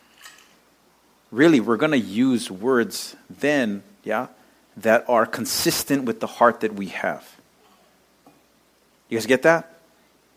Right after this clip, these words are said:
Perfect example. So, uh, <clears throat> when I first started youth ministry, there was, um, uh, there was a young man who,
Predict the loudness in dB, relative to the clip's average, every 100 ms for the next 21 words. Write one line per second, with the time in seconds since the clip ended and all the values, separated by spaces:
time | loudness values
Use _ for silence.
0 | _ _ _ _ _ _ 6 6 6 4
1 | 2 -4 4 6 6 4 6 4 0 -10
2 | _ _ _ -20 -20 -20 -20 -20 -16 -10
3 | -4 2 6 6 6 8 8 8 4 2
4 | 2 2 2 0 -2 -4 -6 -2 2 4
5 | 2 0 -2 -4 -4 -6 -8 -14 -20 _
6 | _ _ _ _ _ _ _ _ _ -20
7 | -20 -14 -6 -2 -2 -2 -4 -6 -10 -18
8 | _ _ _ _ _ _ _ _ _ _
9 | _ _ _ _ _ 0 2 4 4 4
10 | 4 2 0 2 4 4 2